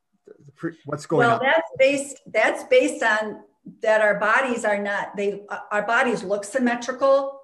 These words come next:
Speaker 2: Like, we have two arms and two legs, you know, and everything's, looks symmetrical. But on the inside, we have different weight distributions.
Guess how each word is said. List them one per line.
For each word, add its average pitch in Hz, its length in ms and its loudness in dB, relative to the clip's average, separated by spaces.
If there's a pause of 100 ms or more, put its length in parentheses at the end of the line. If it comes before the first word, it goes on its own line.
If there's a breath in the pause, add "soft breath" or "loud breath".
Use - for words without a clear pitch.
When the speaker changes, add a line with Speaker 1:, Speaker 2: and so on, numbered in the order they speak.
(340)
Speaker 2:
Like, 202 200 -6
we 208 120 -6
have 208 260 -4
two 220 160 -8
arms 202 240 -6
and 185 100 -14
two 196 100 -12
legs, 180 500 -10 (160)
you 196 120 -12
know, 165 240 -8
and 170 100 -8
everything's, 180 540 -10 (680)
looks 196 260 -14
symmetrical. 202 680 -8 (300 loud breath)
But 220 140 2
on 214 140 2
the 220 140 -6
inside, 214 460 -2
we 202 200 -8
have 214 500 -4
different 214 440 -8
weight 196 260 -6
distributions. 175 960 -10